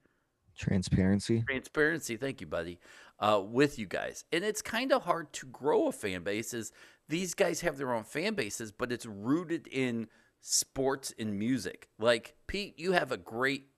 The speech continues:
Speaker 2: wrestling fan base, right?
Speaker 1: Yeah, absolutely. I, I think so.
Speaker 2: If you decided to do a podcast on macrame, how many of those fans do you think would listen?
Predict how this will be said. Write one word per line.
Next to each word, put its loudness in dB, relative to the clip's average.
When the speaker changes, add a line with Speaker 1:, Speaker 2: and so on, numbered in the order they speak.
Speaker 2:
wrestling 2
fan -4
base, -8
right? 0
Speaker 1:
Yeah, -4
absolutely. 6
I, 12
I 12
think 0
so. 0
Speaker 2:
If 2
you 0
decided 0
to -2
do 0
a 2
podcast -2
on 4
macrame, -2
how -2
many 0
of 2
those 0
fans -4
do -10
you -10
think -10
would -10
listen? -10